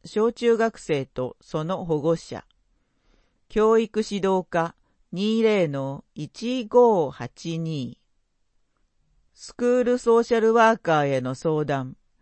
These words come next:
対象は小中学生とその保護者。教育センター、二零の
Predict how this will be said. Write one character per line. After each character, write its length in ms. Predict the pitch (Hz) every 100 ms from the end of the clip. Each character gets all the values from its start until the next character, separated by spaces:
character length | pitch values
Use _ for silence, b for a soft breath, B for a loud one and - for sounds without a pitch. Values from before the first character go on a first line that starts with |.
| _ _ _ -
対 220 | 180 180
象 340 | - 180 175
は 300 | 160 160 - _
小 260 | - 214 233
中 300 | - 240 220
学 220 | 233 -
生 280 | - 156 135
と 320 | - 127 -
そ 220 | - 165
の 220 | 160 190
保 180 | 180 151
護 160 | 143 185
者。 240 | - - _ _ _ _ _ _ _ _ _ _ _
教 240 | 226 233 254
育 240 | 226 226
セ 180 | 240 214
ン 80 | 156
タ 180 | -
ー、 200 | 120 123 - _ _ _ _ -
二 300 | 165 202 220
零 240 | 214 196 151
の 360 | 123 127 139